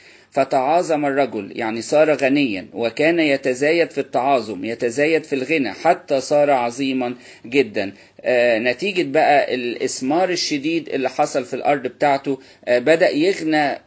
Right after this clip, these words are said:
بدرجة كبيرة بالمقارنة بكل المحيطين بيه. كل المحيطين بيه عايشين على الكفاف في وقت المجاعة، أما هو فيصيب مائة ضعف. "فتعاظم الرجل وكان يتزايد في التعاظم حتى صار عظيما جدًا". شوفوا عمل ربنا مع الإنسان،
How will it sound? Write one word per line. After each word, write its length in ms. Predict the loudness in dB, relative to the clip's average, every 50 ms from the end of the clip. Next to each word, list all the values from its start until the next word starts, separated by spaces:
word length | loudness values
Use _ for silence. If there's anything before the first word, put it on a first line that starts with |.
| _ -16
بدرجة 580 | -6 -6 -4 0 2 2 2 2 2 0 -2
كبيرة 720 | -6 -6 -6 -6 -6 -2 0 0 2 2 2 2 0 -2 -6 _
بالمقارنة 640 | -6 -6 -4 -4 -4 -8 -4 0 2 2 2 2 -2
بكل 400 | -2 -2 -4 0 0 0 2 2
المحيطين 600 | 0 0 0 -2 -4 -6 -6 -4 -4 -4 -4 -2
بيه. 140 | -4 -6 -2
كل 160 | -2 -2 0
المحيطين 520 | 0 -2 -2 -4 -6 -4 -2 -4 -4 -2
بيه 220 | -2 -4 -2 -2 -2
عايشين 380 | -2 -2 -4 -4 -4 -2 -2
على 220 | -2 -2 -2 -2 -2
الكفاف 440 | -4 -4 -6 -6 0 0 0 0 0
في 100 | -2 0
وقت 220 | 0 0 0 -2
المجاعة، 580 | -6 -4 -4 -4 0 2 2 2 2 0 -4 -8 -12 -20 -18 -4 0
أما 280 | 0 0 2 2 0 0
هو 240 | 0 2 2 2 2
فيصيب 560 | 0 0 0 -2 -2 -4 -4 -6 -6 -4 -2
مائة 240 | -2 -2 0 0 -2
ضعف. 460 | -2 -2 -2 -2 -2 -4 -6 -4 -6
"فتعاظم 720 | -4 -2 -2 -2 0 2 2 2 0 0 0 -2 -2 -2
الرجل 440 | -2 0 0 0 0 0 -2 -2 -4 -10 -20 -20 -20 _ _
وكان 500 | 0 0 0 2 2 4 4 4 4 2
يتزايد 720 | 2 2 2 0 0 -2 0 0 2 2 2 2 0 -2
في 100 | -2 -6
التعاظم 640 | -6 -4 -4 -4 -2 0 0 0 0 -2 -4 -6 -6 -2 0
حتى 380 | 0 0 0 0 -2 -2 -2
صار 320 | -2 0 0 2 2 2 2
عظيما 520 | 2 0 0 -2 -2 -4 -4 -2 -4 -4
جدًا". 400 | -6 -6 -6 -8 -8 -6 -8 -8
شوفوا 280 | -8 -8 -8 -4 -4 -2
عمل 380 | 0 0 0 2 0 0 2
ربنا 340 | 0 0 0 0 -2 0 0
مع 180 | -2 -2 -4 -4
الإنسان، 640 | -6 -6 -8 -8 -8 -6 -4 -4 -4 -2 -4 -6